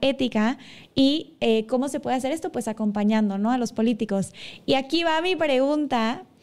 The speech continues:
eh, porque sí, a ver, yo te digo, la experiencia de este amigo y de otras personas por ahí cercanas que están también metidas en la política, siempre lo que comentan es que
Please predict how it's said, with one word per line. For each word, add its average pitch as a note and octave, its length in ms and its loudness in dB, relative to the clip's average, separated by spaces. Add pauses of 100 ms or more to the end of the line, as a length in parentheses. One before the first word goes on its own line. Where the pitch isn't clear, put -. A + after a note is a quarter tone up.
(400)
eh, A#3+ 320 2
porque B3+ 240 0
sí, C4+ 160 0
a A3+ 80 4
ver, G#3+ 200 2
yo C4+ 420 2 (140)
te A#3 100 2
digo, G#3+ 260 6
la G3+ 80 4
experiencia A3+ 460 2
de B3 80 2
este B3 160 -4
amigo D4+ 360 -2
y C#4+ 80 -2
de A3+ 140 0
otras A3+ 440 -4
personas A3 440 0
por A3 160 -4
ahí G#3+ 120 2
cercanas A3 560 -2
que G#3 220 -2
están G#3 300 -2
también G#3+ 180 2
metidas A3+ 300 -2
en A#3 60 -2
la A#3+ 60 0
política, B3 600 0 (560)
siempre C4+ 340 2
lo D4+ 100 0
que C4+ 140 -2
comentan A3+ 460 2
es B3 160 0
que C#4 220 0